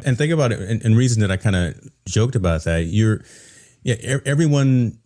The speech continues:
typically will use the same type of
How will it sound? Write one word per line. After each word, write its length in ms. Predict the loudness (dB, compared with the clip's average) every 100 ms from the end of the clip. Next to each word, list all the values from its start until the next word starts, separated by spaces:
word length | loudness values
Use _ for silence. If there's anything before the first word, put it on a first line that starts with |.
| -4
typically 360 | -2 0 0
will 160 | 2 2
use 240 | 2 2
the 80 | 0
same 380 | -2 0 0 0
type 340 | -2 -2 0
of 560 | -2 0 -2 -6 -12